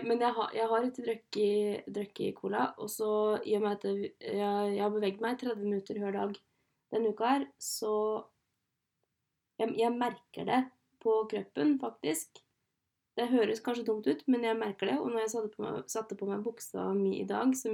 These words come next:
jeg, sist gang jeg hadde på meg den, var, øh, jeg tror det var før første mai, og det var da jeg begynte å bevege, så, så begynte jeg på dietten andre mai,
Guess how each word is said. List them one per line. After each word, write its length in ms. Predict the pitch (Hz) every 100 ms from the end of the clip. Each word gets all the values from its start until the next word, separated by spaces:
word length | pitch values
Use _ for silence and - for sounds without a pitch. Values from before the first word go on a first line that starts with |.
| 202
jeg, 200 | 202 196 -
sist 240 | 214 202
gang 160 | - 226
jeg 80 | 214
hadde 160 | 208
på 80 | 202
meg 160 | 196 202
den, 160 | 233 226
var, 320 | 196 190 202 - _ _ _ _ _ _ _ _ _ _ -
øh, 640 | 202 196 196 196 190 190 196
jeg 160 | - 196
tror 160 | 208 196
det 80 | 196
var 320 | 185 175 185 208 -
før 320 | 226 220 220
første 320 | 233 226 247 233
mai, 240 | 254 359 - _ _ _ _ _ _ _ _
og 100 | 226
det 60 | 220
var 100 | 214
da 100 | 202
jeg 80 | 196
begynte 220 | 214 208 208
å 40 |
bevege, 440 | 202 190 185 220 254
så, 100 | 226
så 120 | 214
begynte 320 | 208 196 196
jeg 240 | 190 190 185
på 100 | 196
dietten 480 | 196 185 - - 190
andre 320 | 202 190 180
mai, 180 | 180 202